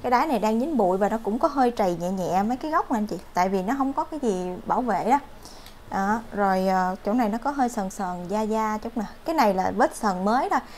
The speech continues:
Là do khi mà người ta vận chuyển về mình á, người ta không có bảo quản kỹ, không có quấn kỹ á, thì nó bị vậy. Nhưng mà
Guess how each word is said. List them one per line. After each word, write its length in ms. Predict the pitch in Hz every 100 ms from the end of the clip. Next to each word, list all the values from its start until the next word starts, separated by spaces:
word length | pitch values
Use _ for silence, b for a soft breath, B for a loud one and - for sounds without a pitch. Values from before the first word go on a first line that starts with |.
| B -
Là 80 |
do 220 | 196 226 226
khi 180 | 262
mà 120 | 240 196
người 120 | 190
ta 140 | 220
vận 200 | 202 180
chuyển 420 | 190 180 240 359
về 180 | 262 196
mình 200 | 190 185
á, 100 | 247 277
người 80 | 196
ta 100 | 214
không 200 | 233 254
có 140 | 294 285
bảo 180 | 165 180
quản 400 | 269 175 - 294
kỹ, 340 | - 170 277 - -
không 140 | 214 226
có 100 | 277
quấn 240 | 285 392
kỹ 200 | - 170
á, 80 | - - - B B B -
thì 120 | 196
nó 80 | 233
bị 220 | 208 190
vậy. 160 | 202 185 - - - - -
Nhưng 160 | - 247
mà 260 | 240 202